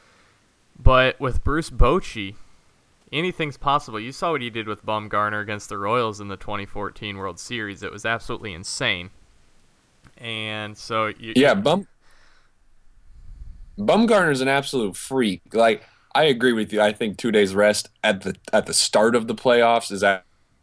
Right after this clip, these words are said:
Speaker 2: asking for too much.
Speaker 1: But
Speaker 2: It's just
Speaker 1: maybe
Speaker 2: kinda
Speaker 1: we're
Speaker 2: asking
Speaker 1: looking
Speaker 2: for
Speaker 1: at a
Speaker 2: trouble.
Speaker 1: game
Speaker 2: It's not
Speaker 1: five.
Speaker 2: necessarily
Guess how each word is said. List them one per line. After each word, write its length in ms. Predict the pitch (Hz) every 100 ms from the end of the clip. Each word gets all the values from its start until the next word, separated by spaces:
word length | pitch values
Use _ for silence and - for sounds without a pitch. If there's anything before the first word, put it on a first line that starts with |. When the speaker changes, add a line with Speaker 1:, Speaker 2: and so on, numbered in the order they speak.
| -
Speaker 2:
asking 320 | 101 107 98
for 100 | 98
too 160 | 107
much. 140 | 95 95
Speaker 1:
But 80 | 117
Speaker 2:
It's 80 |
just 140 | 123 131
Speaker 1:
maybe 100 | 131
Speaker 2:
kinda 80 | 123
Speaker 1:
we're 120 | 123
Speaker 2:
asking 200 | 117 95
Speaker 1:
looking 0 |
Speaker 2:
for 80 | 92
Speaker 1:
at 60 |
a 20 | 107
Speaker 2:
trouble. 180 | 95
Speaker 1:
game 120 | 95 90
Speaker 2:
It's 100 | 107
not 140 | 101
Speaker 1:
five. 80 | 104
Speaker 2:
necessarily 540 | 92 - - 98 98